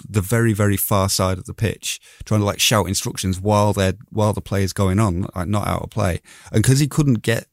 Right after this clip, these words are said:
his voice couldn't carry across between thirty-five thousand people in Elland Road, at one point, he threw his hands behind his back and kind of clenched, like, hit them against both buttocks, thrust his pelvis forward and kind of shouted in the air in frustration. I was thinking, this guy,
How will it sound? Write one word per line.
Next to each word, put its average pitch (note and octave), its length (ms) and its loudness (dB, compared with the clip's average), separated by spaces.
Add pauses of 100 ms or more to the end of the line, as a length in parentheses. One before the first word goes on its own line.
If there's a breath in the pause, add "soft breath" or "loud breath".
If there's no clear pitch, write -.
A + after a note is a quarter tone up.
(140)
his A2+ 160 -4
voice A2+ 340 2
couldn't G#2 320 -2
carry G2+ 340 0
across F#2 420 -6
between F#2 340 -6
thirty-five F#2+ 560 0
thousand F2+ 240 -2
people G2 260 -6
in F#2 60 -2
Elland F#2 240 -2
Road, G2 220 2 (300 loud breath)
at - 100 -6
one C3 200 2
point, G2 260 2 (180 soft breath)
he G#2 100 -6
threw D3+ 180 2
his D#3+ 100 0
hands C#3+ 280 2
behind A#2+ 280 2
his G2 120 -2
back - 440 -4 (240 soft breath)
and A2+ 140 0
kind G#2+ 180 4
of - 160 -2
clenched, C3 480 2 (140)
like, A2+ 200 2 (580)
hit - 220 -2
them C3 120 2
against G#2 300 0
both A#2 280 0
buttocks, - 520 -2 (180 loud breath)
thrust - 460 0
his C#3 120 -2
pelvis A#2+ 440 -2
forward F2+ 400 0
and G2+ 100 0
kind A2 140 2
of A2 80 0
shouted A#2+ 520 0
in G#2 120 0
the G2+ 100 2
air G#2+ 240 2
in F#2+ 80 0
frustration. G#2+ 800 0 (240 loud breath)
I - 80 0
was B2+ 100 2
thinking, B2 280 2
this F3 220 0
guy, A2 480 2